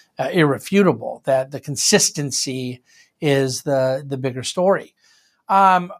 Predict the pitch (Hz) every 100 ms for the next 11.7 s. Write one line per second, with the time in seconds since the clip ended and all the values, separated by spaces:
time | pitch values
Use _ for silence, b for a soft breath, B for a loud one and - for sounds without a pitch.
0 | _ - - 240 226 220 220 226 233 -
1 | 180 220 254 - 220 185 156 - 165 147
2 | 143 120 139 143 147 262 285 240 208 208
3 | - 202 180 160 165 165 165 160 147 160
4 | 165 156 156 135 139 160 147 151 143 190
5 | 208 - 160 147 - 143 147 - _ _
6 | _ b b b - 175 208 233 214 196
7 | 196 190 185 214 226 175 - 175 160 151
8 | 165 151 175 165 160 151 165 160 165 165
9 | 156 151 160 156 160 156 151 156 151 143
10 | 156 - 160 160 151 147 160 156 139 143
11 | 151 - 147 143 - 151 143